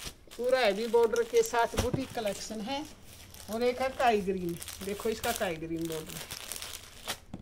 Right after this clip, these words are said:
ऊपर नीचे कितना लंबा चौड़ा कर लियो आप, खूब बढ़िया suit बनेगा। जो अगली collection दिखाऊंगी मैं, वह भी फिर पाली में है। देखो, इसके color देखो, रामा green color है,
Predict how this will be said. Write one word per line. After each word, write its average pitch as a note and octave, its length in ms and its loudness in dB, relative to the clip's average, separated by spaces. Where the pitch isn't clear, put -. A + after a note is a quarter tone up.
ऊपर A3+ 300 -2
नीचे B3 380 2
कितना C4+ 340 2
लंबा B3+ 280 2
चौड़ा C4 280 6
कर B3 160 0
लियो C4 140 10
आप, C4+ 180 2
खूब C#4 340 -2
बढ़िया C4 340 4
suit - 260 -8
बनेगा। A3 400 0
जो B3 300 0
अगली C#4 260 -2
collection B3+ 460 -4
दिखाऊंगी A#3 500 -4
मैं, C4 200 -4
वह C4 160 6
भी A#3+ 140 -4
फिर B3+ 220 -2
पाली A#3+ 180 6
में B3+ 240 6
है। C#4+ 180 2
देखो, A#3+ 260 8
इसके C4 300 8
color C4 280 8
देखो, A#3+ 360 6
रामा A#3+ 300 4
green B3+ 300 0
color C4+ 300 2
है, D4 200 0